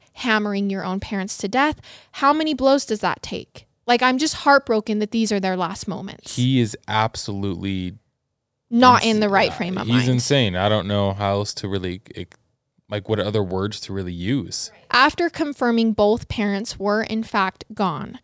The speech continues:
Speaker 1: Tyler then spends the next three hours cleaning up the blood and gore. This is not a clean crime scene. So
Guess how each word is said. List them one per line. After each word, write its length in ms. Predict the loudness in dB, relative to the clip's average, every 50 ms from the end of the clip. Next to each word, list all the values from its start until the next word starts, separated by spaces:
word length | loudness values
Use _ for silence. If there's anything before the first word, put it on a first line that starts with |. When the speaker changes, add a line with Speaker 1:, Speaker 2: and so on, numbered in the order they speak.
| _ _ _ _ -12
Speaker 1:
Tyler 420 | -4 0 2 2 4 4 2 0
then 240 | 2 2 0 0 0
spends 560 | -2 -4 -6 -6 -4 -4 -4 -4 -4 -6 -8 -6
the 140 | -2 0 0
next 500 | 2 2 0 0 -2 -4 -4 -6 -6 -8
three 320 | -8 -6 -2 -2 -2 -2 -2 -2
hours 560 | 0 0 2 2 2 2 0 -2 -2 -6 -8 -12
cleaning 500 | -14 -8 -4 -4 -2 -2 -2 -4 -4 -4
up 200 | -4 -6 -8 -8
the 200 | -4 -2 0 0
blood 380 | 0 0 -2 -2 0 0 0 -2
and 260 | -2 -4 -4 -4 -4
gore. 440 | -2 -4 -4 -4 -6 -8 -10 -14 -18 _ -20 -20 -20 -20 -20 -6 0
This 200 | 0 2 2 2
is 220 | 2 0 0 -2 -6 _
not 380 | -8 -2 2 4 4 4 4 2
a 40 | 0
clean 280 | -6 -2 0 0 0
crime 280 | 0 -2 -4 -6 -6 -6
scene. 340 | -8 -8 -10 -12 -14 -16 -20 _ _ -6
So 380 | 0 4 6 6 6 6 2